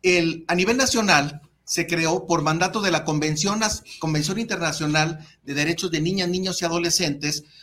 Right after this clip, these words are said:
Los estados que suscribieron, es decir, los gobiernos que suscribieron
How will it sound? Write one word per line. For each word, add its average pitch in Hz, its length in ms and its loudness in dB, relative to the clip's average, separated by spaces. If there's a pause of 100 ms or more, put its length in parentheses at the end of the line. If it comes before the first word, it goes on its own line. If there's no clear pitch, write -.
(180)
Los 165 260 2
estados 214 460 0
que 202 140 -4
suscribieron, 160 800 0
es 156 80 -4
decir, 175 320 -2
los 170 180 -4
gobiernos 214 540 -4
que - 120 -12
suscribieron 175 840 -4